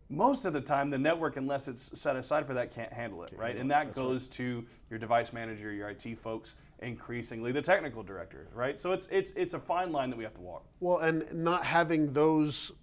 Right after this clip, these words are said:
Speaker 2: specific departments siloed away from each other, right? The I T guys,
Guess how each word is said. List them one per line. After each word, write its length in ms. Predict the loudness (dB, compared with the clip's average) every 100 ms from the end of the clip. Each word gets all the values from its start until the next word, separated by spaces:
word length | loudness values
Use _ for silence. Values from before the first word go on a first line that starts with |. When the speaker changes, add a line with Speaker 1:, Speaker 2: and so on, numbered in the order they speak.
| -16
Speaker 2:
specific 880 | -8 -6 -2 -2 2 0 0 -12 -10 -10
departments 560 | 2 2 4 0 -2
siloed 560 | -8 -4 2 4 4 2
away 220 | 0 -2
from 180 | -2 -8
each 160 | -8
other, 180 | -10 -10
right? 280 | -6 -6 -6 -12 -20 -20 -20 -4
The 160 | 2 4
I 100 | 2
T 240 | 0 -2
guys, 640 | 2 2 2 2 0 -4